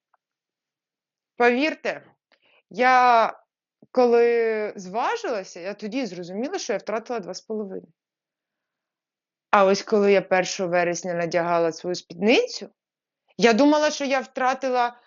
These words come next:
двадцять три з половиною. Значить, чи зараз три з половиною кілограми, не два з половиною, а три з половиною за три місяці. Тобто в мене була вага шістдесят один і п'ять. Я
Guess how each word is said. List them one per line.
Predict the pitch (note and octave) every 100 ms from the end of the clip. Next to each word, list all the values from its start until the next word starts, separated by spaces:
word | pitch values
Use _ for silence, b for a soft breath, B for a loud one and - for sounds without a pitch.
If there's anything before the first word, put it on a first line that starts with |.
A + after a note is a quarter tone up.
| b b b -
двадцять | D#3+ F3+ C4 D4+ A3+ - F#3+ -
три | - D#3+ C#3
з |
половиною. | - E3 D#3 D3 C#3+ B2+ C3 C3 _ _ _ _ _ _ _ _ _ _
Значить, | G3+ G#3 A#3+ G3+ - _ _ - -
чи | - A#3+ - _ _
зараз | F#3+ A3+ F3+ -
три | A3+ -
з | -
половиною | A3 B3 C#4
кілограми, | A#3 G#3+ F#3+ E3+
не | F#3+
два | F3+ A#3
з | F4
половиною, | - D4+ A#3 F#3+ D#3+ E3 -
а | F#3
три | G#3 A3 A3
з |
половиною | - E3+ D#3 D#3 D3+ D3
за | E3+ E3 D3
три | - F#3 A3 A#3+ B3 b -
місяці. | F#3 F3+ D3 D3+ D#3 - B B B
Тобто | - G#3+ G#3
в |
мене | G3+ G#3
була | F3+ G3+
вага | F3+ F#3+ A#3 D#4+
шістдесят | - A3+ A3+ G3+ -
один | G3+ E3+ B3+ C#4+
і | C#4
п'ять. | - D#3 - _ _ _ _ _ _ _ _ _ _ _ _
Я | G#3 A#3 C#4 B3 G3